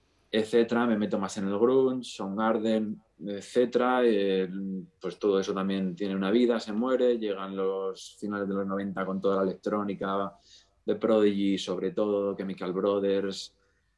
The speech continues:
y vas por ahí hasta, hasta llegar a Suede, eh, Oasis, no, no, no tanto, pero sí, porque yo era más de Blur, y vas enlazando con cosas de, de, como que son de, pues,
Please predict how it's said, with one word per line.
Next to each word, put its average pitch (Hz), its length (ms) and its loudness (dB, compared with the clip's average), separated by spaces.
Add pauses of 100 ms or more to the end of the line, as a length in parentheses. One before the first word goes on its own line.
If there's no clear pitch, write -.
(320)
y 95 140 -4
vas 85 220 -6
por 95 200 4
ahí 98 640 4
hasta, 85 920 -4 (140)
hasta 85 360 -8
llegar 80 260 -4
a - 60 -8
Suede, 104 640 4
eh, 85 500 -4 (580)
Oasis, 101 580 -4 (140)
no, 107 500 -2
no, 110 400 2
no 123 320 2
tanto, 117 380 2
pero 107 180 0
sí, 127 280 -2
porque 95 440 -6
yo 98 60 -2
era 98 100 -6
más 95 160 -10
de 95 80 0
Blur, 131 420 4 (920)
y 101 80 -6
vas 101 200 -2
enlazando 127 440 2
con 117 140 2
cosas 120 320 0
de, 92 400 0
de, 82 600 -6 (580)
como 80 220 -20
que - 100 -20
son 87 220 -8
de, 87 600 2 (800)
pues, - 200 -20